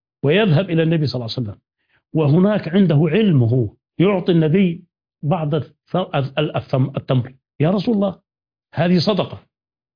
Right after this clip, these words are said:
فلا يأكل منها، فعلم أن هذه علامة. ثم جاءه بتمر: "يا رسول الله، هذه هدية"، فيأكل منها ويأكل معه أصحابه، فعلم، وأخذ يحيط بالنبي صلى الله عليه وسلم، يريد أن يرى خاتم النبوة.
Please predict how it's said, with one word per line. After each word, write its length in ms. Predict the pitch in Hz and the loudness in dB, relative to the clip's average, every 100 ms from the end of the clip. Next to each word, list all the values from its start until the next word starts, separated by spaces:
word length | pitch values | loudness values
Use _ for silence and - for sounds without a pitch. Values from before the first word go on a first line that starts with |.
| _ | _
فلا 240 | 160 165 | -2 0
يأكل 240 | 160 - 127 | -2 -2 -2
منها، 360 | 117 98 - _ _ _ - | 0 -2 -8 _ _ _ -8
فعلم 320 | 135 170 165 | -2 0 0
أن 160 | 147 139 | 0 2
هذه 300 | 131 123 117 | 2 0 0
علامة. 320 | 113 107 95 _ _ _ _ _ _ _ | -2 -4 -6 _ _ _ _ _ _ _
ثم 220 | - 180 180 | -2 0 2
جاءه 280 | 220 190 | 0 0
بتمر: 400 | 190 185 196 123 - | 0 0 -2 -2 -2
"يا 120 | 165 | -2
رسول 280 | 165 202 185 | -2 -2 0
الله، 140 | 143 | 0
هذه 200 | 151 139 | 0 2
هدية"، 440 | 143 202 180 92 - _ _ _ _ _ | 2 2 2 -2 -12 _ _ _ _ _
فيأكل 420 | - 131 196 - | -2 0 0 2
منها 340 | 170 190 113 110 | 2 2 0 -2
ويأكل 320 | 123 165 151 | -2 -2 0
معه 320 | 147 135 147 | 0 0 -4
أصحابه، 380 | - - 127 101 - _ _ | -6 -6 -8 -8 -14 _ _
فعلم، 440 | - 120 143 101 - _ _ - | -6 -2 -2 -4 -8 _ _ -6
وأخذ 500 | 175 240 233 220 220 220 277 - | -4 -2 -2 -2 0 -2 -6 -2
يحيط 440 | 175 147 226 202 147 | -2 2 2 2 2
بالنبي 360 | 160 165 151 | 2 2 0
صلى 160 | 117 123 | -2 -4
الله 80 | 113 | -4
عليه 140 | 139 | -4
وسلم، 160 | 143 170 | -2 0
يريد 220 | 160 190 | 2 0
أن 140 | 185 180 | 0 0
يرى 200 | 170 123 | 0 -2
خاتم 280 | 151 139 | -2 0
النبوة. 440 | 139 131 127 113 | 0 0 0 -4